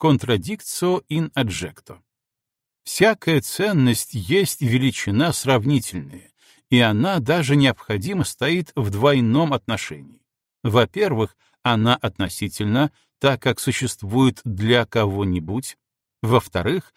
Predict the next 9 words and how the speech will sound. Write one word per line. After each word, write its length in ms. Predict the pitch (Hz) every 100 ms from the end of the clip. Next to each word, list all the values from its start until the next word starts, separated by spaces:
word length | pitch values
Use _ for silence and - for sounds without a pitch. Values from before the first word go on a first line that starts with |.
| _ -
она 220 | 127 226
сравнительна, 960 | - 240 196 117 110 - 107 98 107 104 _ _ -
так 240 | 190 180
как 260 | 185 147 120
её 260 | 120 180
сравнивают 760 | - - 101 92 104 117 151 - -
с 60 |
чем-нибудь 840 | - - 151 175 117 87 123 160 -
иным, 460 | 120 101 120 117